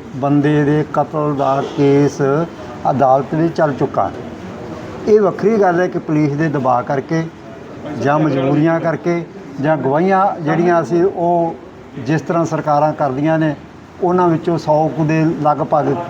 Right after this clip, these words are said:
ਉਹਦੇ ਵਿੱਚੋਂ ਉਹ ਬਰੀ ਹੋਇਆ। ਪਰ ਇੱਕ ਗੱਲ ਹੈ ਕਿ ਉਹਨਾਂ ਲੋਕਾਂ ਨੇ ਉਹਦੇ ਵਿਰੁੱਧ ਕੇਸ ਪਾਏ ਸੀ, ਕੁਝ ਵਿੱਚ ਉਸ ਨੂੰ ਸਜ਼ਾ ਹੋਈ ਹੈ, ਉਮਰ ਕੈਦ ਵੀ ਹੋਈ ਹੈ, ਦਸ ਦਸ ਸਾਲ ਦੀ ਵੀ ਸਜ਼ਾ ਹੋਈ ਹੈ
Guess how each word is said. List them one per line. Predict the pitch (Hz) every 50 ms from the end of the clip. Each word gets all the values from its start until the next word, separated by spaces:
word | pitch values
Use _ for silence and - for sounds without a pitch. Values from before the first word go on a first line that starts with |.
| - 165
ਉਹਦੇ | 160 143 143
ਵਿੱਚੋਂ | 139 135 135 - 151 151 156 151
ਉਹ | - 156 143 147 143 139 147 160 180 185 185 190 190 190 165
ਬਰੀ | 131 160 165 175
ਹੋਇਆ। | 147 117 135 123 113 104 87 80 - - - - - - - - - - -
ਪਰ | 165 165
ਇੱਕ | 180 180 165
ਗੱਲ | 160 190 185 185 180
ਹੈ | 165 156 151 165
ਕਿ | - 180
ਉਹਨਾਂ | 196 190 180 180 180 175
ਲੋਕਾਂ | 156 143 139 - 156 156 156
ਨੇ | 151 156 165
ਉਹਦੇ | 160 160 156 165
ਵਿਰੁੱਧ | 151 139 147 156 139 156 160
ਕੇਸ | 160 - 165 156 147 147 147 143 139 - 143 139 151 165 - - - - - - -
ਪਾਏ | 156 139 131 127 117
ਸੀ, | 107 - - 92 82 - - - - - - - -
ਕੁਝ | 180 190 202 185
ਵਿੱਚ | 190 185 185 180 190
ਉਸ | 180 160 - 170
ਨੂੰ | 165 180 196 196 - - - - - - - - - - -
ਸਜ਼ਾ | 175 160 143 147 143 131
ਹੋਈ | 131 143 139 117 104 104
ਹੈ, | 101 95 - - - - - - - - - - - -
ਉਮਰ | 160 139 147 165
ਕੈਦ | 170 175 175 175 180 180
ਵੀ | 170 180 196 185
ਹੋਈ | 160 170 175 175 180 180
ਹੈ, | 180 180
ਦਸ | 160 131 139 131 131 131
ਦਸ | 156 151 - -
ਸਾਲ | 151 147 151 147
ਦੀ | 160 170
ਵੀ | 165 170
ਸਜ਼ਾ | 156 175 156 165 175 170
ਹੋਈ | 160 165 170 170 180
ਹੈ | 180 180 175